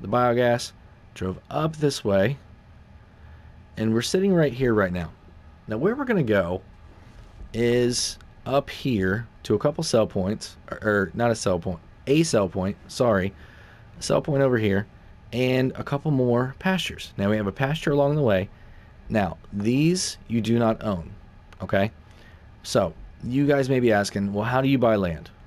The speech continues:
Like, in what kind of groups?" So, this one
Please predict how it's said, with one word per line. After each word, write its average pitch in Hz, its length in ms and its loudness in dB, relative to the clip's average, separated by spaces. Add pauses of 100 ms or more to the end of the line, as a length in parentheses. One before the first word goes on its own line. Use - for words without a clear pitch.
(340)
Like, 98 240 -2
in 104 220 0
what 104 180 2
kind 104 180 0
of 92 80 0
groups?" 90 300 -4 (300)
So, 110 180 0
this 143 240 0
one 247 200 -2